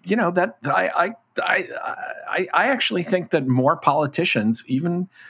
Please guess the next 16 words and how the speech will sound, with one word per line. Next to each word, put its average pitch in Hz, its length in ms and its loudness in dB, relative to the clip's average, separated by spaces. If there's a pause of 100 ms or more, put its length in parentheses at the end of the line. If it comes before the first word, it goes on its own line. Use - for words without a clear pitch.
(400)
though, 139 420 2
you 127 100 0
know, 123 120 2
she's 131 320 0
paid 165 400 -2
for 110 320 0
it, 156 120 -2 (180)
they 120 320 -2
should 185 360 -2
speak - 380 -2
to 165 100 -4
the 170 100 0
public 214 420 0
that 95 200 0
way. 98 300 -4 (140)
I, 220 260 0